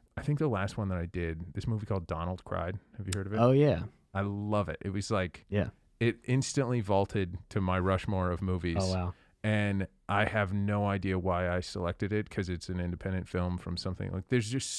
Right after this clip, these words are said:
Speaker 1: so much out there now. So
Speaker 2: Yeah.
Speaker 1: it seems like everybody's attacking you from every angle with their subscription service or with this new series. Like, how many new series do you have to keep up on to stay <laughs> relevant in these
Speaker 2: Right.
Speaker 1: conversations?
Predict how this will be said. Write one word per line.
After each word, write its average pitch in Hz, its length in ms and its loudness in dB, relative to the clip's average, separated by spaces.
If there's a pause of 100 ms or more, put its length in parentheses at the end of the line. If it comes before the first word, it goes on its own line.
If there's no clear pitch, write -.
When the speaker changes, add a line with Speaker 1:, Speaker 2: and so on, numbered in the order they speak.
(120)
Speaker 1:
so 131 200 -2
much 113 260 -2
out 101 220 0
there 90 160 0
now. 82 240 -2
So 90 160 -4
Speaker 2:
Yeah. 90 80 -2
Speaker 1:
it 92 80 -4
seems 107 240 -4
like 98 220 -4
everybody's 104 400 0
attacking 95 340 -4
you 92 80 -2
from - 160 -10
every 98 240 -2
angle 87 400 0
with 85 160 -4
their 85 160 -2
subscription - 580 -6
service 98 460 -6
or 95 220 -4 (560)
with 95 180 -2
this 113 180 -2
new 113 220 0
series. 107 560 -4
Like, - 140 -8
how 107 160 -6
many 107 220 -2
new 98 260 -4
series 87 500 -6
do - 140 -10
you 87 80 -4
have - 160 -12
to 82 80 -10
keep - 240 -12
up - 160 -10
on - 160 -10
to - 140 -12
stay - 180 -8
<laughs> - 20 -6
relevant 101 540 -2
in 104 80 -2
these 95 140 0
Speaker 2:
Right. 92 100 6
Speaker 1:
conversations? 98 720 0